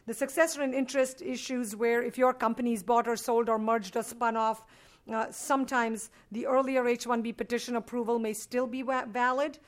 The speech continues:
to, that you can still use, uh,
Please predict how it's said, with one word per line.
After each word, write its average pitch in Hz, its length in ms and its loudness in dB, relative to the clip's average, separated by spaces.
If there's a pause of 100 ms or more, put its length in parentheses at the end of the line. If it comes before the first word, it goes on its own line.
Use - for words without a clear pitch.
(360)
to, - 180 -6
that 202 240 -4
you 233 100 -2
can 240 160 -2
still 294 300 -2
use, 269 500 -2 (400)
uh, 226 140 -2